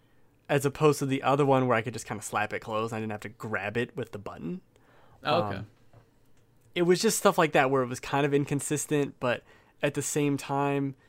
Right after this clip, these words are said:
Speaker 1: I guess you could say it was my fault 'cause I didn't press the button right. I, I don't know. But I, again, like, it's such little things.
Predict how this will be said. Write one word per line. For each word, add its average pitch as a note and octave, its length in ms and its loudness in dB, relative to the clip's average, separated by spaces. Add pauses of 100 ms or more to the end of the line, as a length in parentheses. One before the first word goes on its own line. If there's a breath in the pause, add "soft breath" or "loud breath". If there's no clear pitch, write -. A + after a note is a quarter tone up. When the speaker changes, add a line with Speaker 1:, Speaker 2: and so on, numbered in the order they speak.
(1400 soft breath)
Speaker 1:
I D3 100 -4
guess C3+ 340 -2
you D#3+ 60 -2
could C#3+ 160 -4
say E3+ 120 2
it D#3+ 80 2
was C3 140 -6
my B2+ 220 2
fault D3+ 260 2
'cause D3+ 100 -10
I A#2+ 60 0
didn't C3 160 -6
press C#3 160 -6
the G#2 140 -12 (240)
button F#3 580 -6 (140)
right. F#3+ 400 -4 (120)
I, - 80 -14 (840 soft breath)
I C3 80 0
don't A2 100 -2
know. F#2 100 -8 (320 soft breath)
But E3+ 220 4
I, F3+ 140 2 (140)
again, B2 360 -2
like, A#2 360 -4
it's - 320 -8 (180)
such - 580 -2
little B2+ 680 0
things. E3 720 -4